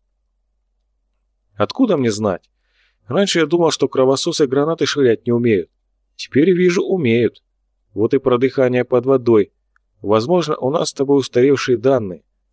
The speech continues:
И по берегам Припяти уже шароёбятся мутанты новой формации, кровососы и ихтиандры.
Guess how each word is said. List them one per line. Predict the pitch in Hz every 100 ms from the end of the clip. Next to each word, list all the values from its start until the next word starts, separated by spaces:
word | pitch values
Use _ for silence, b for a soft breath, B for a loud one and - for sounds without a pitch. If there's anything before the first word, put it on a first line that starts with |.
| _ _
И | 113
по | 117
берегам | 113 123 120 123 107
Припяти | 127 139 127 123
уже | 113 135
шароёбятся | 123 117 117 123 113 110 113
мутанты | 110 104 123 113 120
новой | 117 113
формации, | 107 117 123 117 - - - _ _ _
кровососы | - 113 113 - 139 120 113
и |
ихтиандры. | 107 - 120 110 98 92